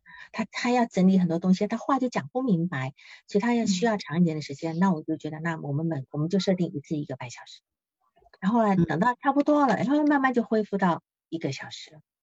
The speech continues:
Speaker 1: 就这个部分，这，
Speaker 2: 嗯。
Speaker 1: 这是个操作的一个部分。嗯，这样子的，所以我理解一下，那他既然是有付费，那我们就这个部分是不需要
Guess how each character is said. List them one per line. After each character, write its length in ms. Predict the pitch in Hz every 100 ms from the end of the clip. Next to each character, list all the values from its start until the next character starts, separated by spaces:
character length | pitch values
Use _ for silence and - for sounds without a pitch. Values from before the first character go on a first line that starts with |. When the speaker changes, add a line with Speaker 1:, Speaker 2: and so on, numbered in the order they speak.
| _
Speaker 1:
就 100 | 175
这 160 | 170 254
个 100 | 190
部 200 | - 139
分， 200 | 165 160
这， 120 | -
Speaker 2:
嗯。 160 | 180 180
Speaker 1:
这 80 | 247
是 140 | 240
个 120 | 240 180
操 240 | - 226
作 160 | 233 208
的 80 |
一 40 | 160
个 120 | 147
部 160 | - 147
分。 140 | 131 139 - - - - _ _ -
嗯， 180 | 185 175
这 80 | 202
样 160 | 165
子 100 | 151
的， 120 | 151 151
所 160 | 262
以 20 |
我 120 | 240 165
理 160 | 185
解 120 | 226
一 20 | 170
下， 100 | 175
那 160 | 190
他 160 | 240 269
既 160 | - 254
然 160 | 190
是 120 | 185
有 140 | 190 143
付 140 | -
费， 160 | 185 185
那 180 | 185 170
我 40 |
们 80 | 147
就 160 | 175 165
这 100 | 185
个 140 | 160
部 180 | - 170
分 160 | 165
是 400 | 160 - 156 143 139
不 140 | 202 196
需 320 | - 190 185
要 260 | 180 156